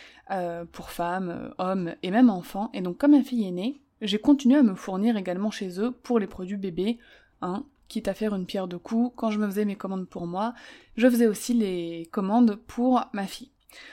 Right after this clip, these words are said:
Donc pourtant, il existe plein d'autres boutiques en ligne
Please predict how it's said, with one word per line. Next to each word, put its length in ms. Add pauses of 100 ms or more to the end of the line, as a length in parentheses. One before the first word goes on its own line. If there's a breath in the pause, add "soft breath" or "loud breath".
(180 loud breath)
Donc 160
pourtant, 380 (420)
il 140
existe 580 (440)
plein 260
d'autres 480
boutiques 560
en 100
ligne 520